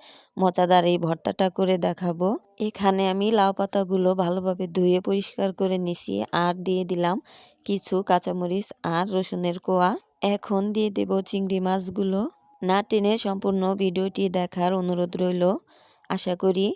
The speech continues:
ভিডিওটি আপনাদের অনেক ভালো লাগবে। এবার দিয়ে দেব স্বাদ মতো লবণ। আর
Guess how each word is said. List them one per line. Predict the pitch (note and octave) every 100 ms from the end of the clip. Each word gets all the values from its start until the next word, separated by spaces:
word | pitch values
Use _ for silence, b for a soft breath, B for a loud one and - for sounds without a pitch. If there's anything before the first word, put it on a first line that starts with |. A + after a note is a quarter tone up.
| -
ভিডিওটি | F3+ F3 F#3+ F3+ F3+ -
আপনাদের | E3+ - F#3 F#3 F#3
অনেক | - F3+ F#3+ G3+
ভালো | F3 F3
লাগবে। | F3+ F3+ E3+ F#3 G3 E4 _ _ _ _ _ _
এবার | F#3 F#3+ G3 G#3 G3+
দিয়ে | G3+ G3+
দেব | F#3+ F#3+ F3 F3+ G3 C#4+ -
স্বাদ | - F3+ F3+
মতো | F#3 F#3 - F3 F#3+
লবণ। | F3+ F3 E3+ F3 G#3+ - _ _ _ _ _ _ _ _ _ _ _ _ _ _ _ _ _ _ A4 G#4+ _ _ _ _ _ _ _ _ _ G4+ _ _ _ _ _ _ -
আর | G3